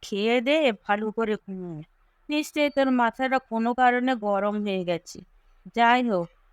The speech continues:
সেদিন এই পর্যন্তই।" গীতার মনে কিন্তু একটা বিরাট ধোঁকা থেকে গেল।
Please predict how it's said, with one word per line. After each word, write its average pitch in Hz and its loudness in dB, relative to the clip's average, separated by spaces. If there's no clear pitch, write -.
সেদিন 240 2
এই 233 2
পর্যন্তই।" 175 -4
গীতার 277 6
মনে 254 2
কিন্তু 262 -2
একটা 285 2
বিরাট 226 2
ধোঁকা 214 0
থেকে 208 -4
গেল। 165 -4